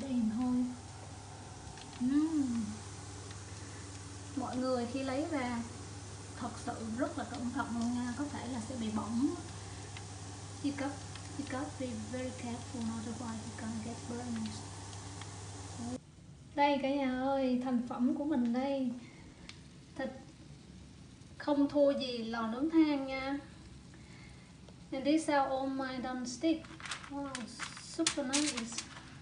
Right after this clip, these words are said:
Đó, mọi người nhìn thấy ngon không? À, không thua gì lò nướng than nha. It's also so perfect. Grill in the oven. Like this. Và bây giờ Vân sẽ bày ra để Vân ăn nha. Cả nhà đói quá rồi.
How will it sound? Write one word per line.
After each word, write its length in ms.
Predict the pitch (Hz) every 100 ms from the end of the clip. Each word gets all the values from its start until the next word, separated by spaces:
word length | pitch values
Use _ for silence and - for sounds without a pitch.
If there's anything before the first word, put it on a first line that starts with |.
| - - - - - - - - - - -
Đó, 60 | 269 302
mọi 120 | 247
người 120 | 254
nhìn 160 | 240 233
thấy 180 | 247
ngon 360 | 302 277 262 269
không? 240 | 269 233 202 - - - - - - - - - - - - - - - - - - - - 247
À, 140 | 262 269 269
không 160 | 277
thua 220 | - 285
gì 220 | 269 240 233
lò 140 | 226 233
nướng 180 | 240 320
than 320 | 320 285 269
nha. 260 | 254 262 285 - - - - - - - - -
It's 260 | 277 294 294
also 220 | 254 277
so 340 | 240 254 - 277
perfect. 380 | 320 - 226 - - - - - -
Grill 260 | 262 269 269
in 100 | 254
the 120 | 254
oven. 540 | 262 269 311 254 247 214 - - - - - - - - - - - - - - -
Like 200 | 262 247
this. 360 | 262 302 - - - - - - - - - - - -
Và 80 | 277
bây 140 | 285
giờ 140 | 277 269
Vân 140 | 269
sẽ 120 | - 269
bày 220 | 269 247
ra 120 | 254
để 100 | 285
Vân 140 | 285
ăn 260 | 262 269 262
nha. 120 | 269
Cả 80 | -
nhà 200 | 226 262 226
đói 240 | 240 311
quá 120 | 330 302
rồi. 280 | 311 226